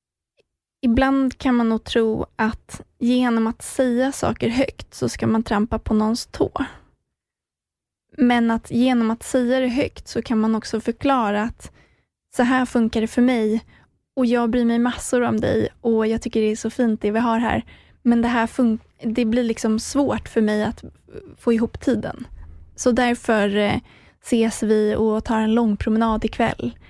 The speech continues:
Eller kanske vi ska gå och träna tillsammans, typ.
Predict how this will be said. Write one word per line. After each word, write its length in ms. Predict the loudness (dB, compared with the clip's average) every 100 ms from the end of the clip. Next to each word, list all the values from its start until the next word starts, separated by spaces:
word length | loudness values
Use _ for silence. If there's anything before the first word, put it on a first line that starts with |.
| -20 _ -2
Eller 640 | 0 2 0 0 0 -2
kanske 540 | 0 2 2 0 -2
vi 100 | -2
ska 140 | 0 0
gå 140 | 0
och 80 | -2
träna 380 | 0 2 0 -2
tillsammans, 680 | -4 -6 -6 -8 -10 -16 -18 _ _ _ -8
typ. 260 | -6 -8